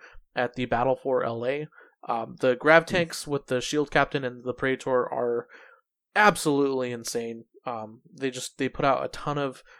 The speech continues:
Speaker 1: efficient shots. They're really hard to kill 'cause they're minus one to hit, uh, and they're backed by a Knight Crusader and two tank commanders who are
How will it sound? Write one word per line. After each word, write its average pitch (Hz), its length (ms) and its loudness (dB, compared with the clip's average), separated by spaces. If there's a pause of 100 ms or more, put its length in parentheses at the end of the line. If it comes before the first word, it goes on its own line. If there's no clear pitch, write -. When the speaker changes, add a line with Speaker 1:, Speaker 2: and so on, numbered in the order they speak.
(100)
Speaker 1:
efficient 135 760 -4
shots. 127 380 2
They're 113 140 -6
really 160 480 2
hard 143 200 2
to 135 80 -2
kill 123 240 0
'cause 120 180 -6
they're 123 80 -6
minus 123 340 -6
one 127 100 -4
to 120 100 -2
hit, 120 260 -2 (580)
uh, 117 180 2
and 113 100 -6
they're 127 80 -2
backed 123 360 0
by 120 280 0
a 139 60 -2
Knight 135 240 -2
Crusader 139 480 0
and 131 340 -4
two - 240 -4
tank 151 220 -4
commanders 135 480 -4 (380)
who 156 240 2
are 139 320 2